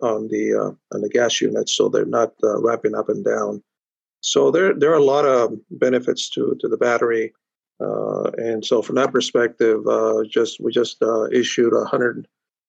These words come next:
uh, R F P to procure another one hundred megawatts of, uh, batteries, uh, here o-, over the next year or y-, next couple of years, so that we can continue to add more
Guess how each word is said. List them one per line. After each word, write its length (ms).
uh, 180
R 260
F 120
P 220
to 80
procure 320
another 500
one 240
hundred 320
megawatts 640
of, 320
uh, 100
batteries, 640
uh, 180
here 280
o-, 120
over 220
the 80
next 300
year 500
or 340
y-, 100
next 260
couple 260
of 60
years, 380
so 200
that 140
we 80
can 220
continue 340
to 160
add 180
more 440